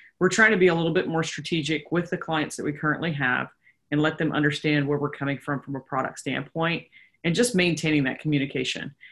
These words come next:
We've also, I know certain reps have sent, like, care packages to certain cli-, clients who are long-term clients and customers. Um, I, we work with different partners that have actually done the same thing.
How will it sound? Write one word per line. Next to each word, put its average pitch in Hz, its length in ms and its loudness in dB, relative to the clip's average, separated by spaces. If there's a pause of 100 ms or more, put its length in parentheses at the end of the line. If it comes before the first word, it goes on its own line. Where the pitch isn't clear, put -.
(280)
We've 233 140 2
also, 190 400 4
I 156 100 2
know 156 280 4 (420)
certain 202 340 2
reps 147 320 4
have 147 100 -4
sent, - 200 -4
like, 139 140 -4
care 147 180 -4
packages 143 560 -4
to 143 100 -6
certain 143 300 -4
cli-, 139 260 -2 (120)
clients 143 520 0
who 151 100 -2
are 143 80 0
long-term 135 580 -4
clients 131 440 -4
and 131 100 -8
customers. 127 600 -8 (420)
Um, 139 540 4 (720)
I, 165 140 6 (120)
we 170 160 2
work 165 220 0
with 165 140 -2
different 147 320 -6
partners 151 480 2
that 147 80 0
have - 100 -2
actually 147 320 -2
done 139 180 -2
the 131 80 -2
same 131 320 -2
thing. 147 360 0